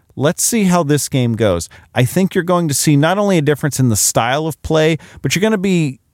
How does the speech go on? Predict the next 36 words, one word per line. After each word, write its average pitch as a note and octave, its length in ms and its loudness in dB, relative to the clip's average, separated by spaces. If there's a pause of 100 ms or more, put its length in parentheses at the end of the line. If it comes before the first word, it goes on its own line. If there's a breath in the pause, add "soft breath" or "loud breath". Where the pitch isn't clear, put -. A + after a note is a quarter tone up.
(100)
seeing D#3 380 2
a C3 40 4
difference C3 380 -2
in, A2+ 340 0
uh, G#2 180 2
one G#2+ 220 0
of F#2+ 80 -2
our F#2 120 2
favorite F#2+ 380 0
soccer E2+ 340 -2
words, E2 340 -4
quality. B2+ 720 0 (460 soft breath)
What - 140 -4
you're F3 80 4
gonna G#3 160 2
see F#3+ 320 2
is, C#3 200 2
is C3 200 2 (360 soft breath)
while D#3+ 280 -2
L G3 200 0
A G3+ 160 2
F F#3 120 0
C F3 320 2
may D3+ 360 2
have D#3 360 0
a A#2+ 120 -6
couple D#3 320 -2
of A2+ 320 -4
really D3+ 520 2 (220)
outstanding C#3+ 720 0
star C#3+ 480 0
players C#3 800 -2
that B2 240 -2
make C3 420 0
huge D3+ 500 0
impacts, D3 720 -2